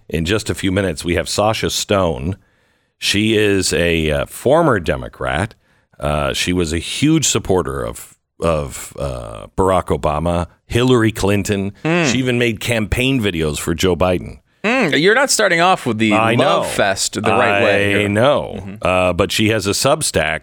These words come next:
Speaker 1: that is fantastic. And, uh, her latest was, uh, How Joe Biden Lost My Vote.
Speaker 2: Mm.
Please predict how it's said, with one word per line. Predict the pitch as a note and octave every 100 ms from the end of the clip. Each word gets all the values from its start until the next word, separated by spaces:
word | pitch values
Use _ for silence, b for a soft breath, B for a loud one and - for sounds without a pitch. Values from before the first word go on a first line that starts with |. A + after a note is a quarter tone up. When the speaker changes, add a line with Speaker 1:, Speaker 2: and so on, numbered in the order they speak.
| -
Speaker 1:
that | E2+
is | D#2 C#2+ -
fantastic. | - C#2 - A#2 G#2+ - D2 D2 b b b b -
And, | F#2+ F#2+ F2
uh, | F2 E2+ E2 D#2
her | E2+ G2
latest | G#2+ C3+ A#2 -
was, | - E2 D2+ -
uh, | E2+ D2+ C#2+ A1+ - -
How | B2+ B2
Joe | C3 A#2
Biden | A2+ A2+ G#2 G2+
Lost | G2 G#2 - -
My | F#2+ E2+
Vote. | D2+ A2 E2 A1+
Speaker 2:
Mm. | A2 B2+ G#2